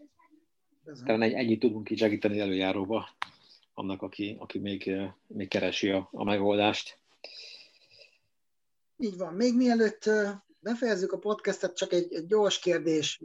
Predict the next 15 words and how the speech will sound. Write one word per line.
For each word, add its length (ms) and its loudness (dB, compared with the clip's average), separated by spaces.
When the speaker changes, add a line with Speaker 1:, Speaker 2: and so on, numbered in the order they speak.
Speaker 1:
kíváncsi 500 0
vagyok 260 0
a, 220 -4
a 100 -14
véleményetekre, 1040 -2
főképp 360 4
a 100 -2
ti 340 0
véleményetekre, 800 0
mert 280 -2
egy-, 240 -4
együtt 300 0
dolgozunk 460 2
azért 240 0
már 300 -2